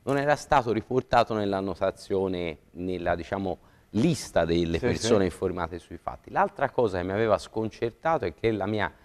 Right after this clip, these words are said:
Speaker 1: assistita, che poi è stata processata sia in prima che in secondo grado per omicidio col-, colposo, eh, come i militari, era stata sentita, eh, poco dopo la morte di Riccardo Magherini in una stanza dove c'era il cadavere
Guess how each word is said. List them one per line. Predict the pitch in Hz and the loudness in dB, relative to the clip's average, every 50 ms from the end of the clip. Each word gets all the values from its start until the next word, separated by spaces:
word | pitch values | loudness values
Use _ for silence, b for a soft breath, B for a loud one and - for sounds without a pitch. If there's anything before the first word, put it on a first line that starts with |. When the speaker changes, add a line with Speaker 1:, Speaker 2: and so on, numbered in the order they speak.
| b b b b b | b b b b b
Speaker 1:
assistita, | - - - - - 92 - - - 139 - - 80 | -8 -8 -8 -6 -8 -10 -6 -4 -2 -2 0 0 0
che | 78 78 - | 0 -2 0
poi | - - 98 90 | 2 4 4 4
è | |
stata | - - - 80 78 82 76 | 2 2 0 0 0 -2 -4
processata | - 76 73 - - 73 73 - - - 95 92 87 82 - - 76 69 b b b b b b b | -6 -10 -12 -10 -12 -12 -12 -12 -4 0 2 4 4 2 2 0 -4 -4 b b b b b b b
sia | - - 98 | 0 0 0
in | 87 | 2
prima | - 123 120 101 82 | 2 0 -2 -2 -2
che | 80 | -4
in | 73 - | -6 -8
secondo | - 85 82 80 78 82 87 | -6 -4 -4 -2 0 0 0
grado | 90 95 85 76 64 65 67 76 90 110 139 151 b b b b b b - | 2 2 4 4 2 2 0 0 2 2 2 2 b b b b b b -4
per | - 87 | -2 0
omicidio | 87 87 87 - - 107 98 101 82 | 0 0 -2 -2 -2 0 0 0 2
col-, | 78 82 78 - - _ _ _ - | 0 -2 -4 -6 -10 _ _ _ -20
colposo, | - - 90 80 - - _ 110 110 104 95 80 76 78 78 73 69 b b b b b _ _ | -8 -6 -6 -6 -6 -6 _ -2 0 0 0 -2 -6 -8 -8 -8 -8 b b b b b _ _
eh, | - 76 73 73 73 71 - | -6 -4 -4 -2 -4 -4 -4
come | - 98 98 87 78 78 73 - - | -2 -2 0 0 0 -2 -4 -6 -8
i | - 71 76 76 73 65 - - | -8 -6 -6 -4 -6 -6 -8 -10
militari, | 69 80 85 82 87 90 - - 82 73 67 76 80 101 120 117 b b b b b b | -10 -8 -8 -6 -8 -6 -2 0 2 2 2 2 0 -4 -6 -8 b b b b b b
era | - - 147 156 | 2 2 2 2
stata | - - 160 143 113 101 | 2 0 0 0 0 0
sentita, | 98 - - 123 120 120 120 - - 175 160 131 101 - - 82 76 73 67 - b b b b b b _ | -2 -4 -4 -4 -4 -4 -4 -6 -8 -6 -6 -6 -4 -2 0 2 4 4 2 0 b b b b b b _
eh, | - 85 85 80 73 67 62 62 57 50 50 - - _ _ | -2 0 0 2 0 0 -2 -4 -8 -12 -16 -20 -20 _ _
poco | - 135 - - 131 | 2 2 2 2 2
dopo | 131 143 139 - 107 | 4 4 4 4 4
la | 92 90 | 4 4
morte | 101 117 120 120 107 - - 87 82 78 - - - - 78 76 78 | 4 4 2 2 2 0 -2 -2 -2 -2 -2 -4 -10 -14 -14 -14 -14
di | 85 98 107 110 85 58 | -12 -10 -8 -8 -8 -8
Riccardo | - - - 127 120 107 117 | -12 -6 -4 -4 -2 -2 -4
Magherini | 127 151 165 185 196 190 180 143 | -4 -4 -2 -2 -2 0 0 0
in | 120 123 | 0 2
una | 143 170 190 175 | 2 2 0 -2
stanza | - - - 135 113 113 117 - 151 | -2 -6 -6 -4 -4 -6 -4 -2 0
dove | 156 156 147 | 2 2 0
c'era | - - 98 80 | 2 0 2 2
il | 90 101 - | 2 0 0
cadavere | - 165 131 90 73 71 71 73 78 78 82 | 0 2 4 4 4 4 4 0 -2 -6 -8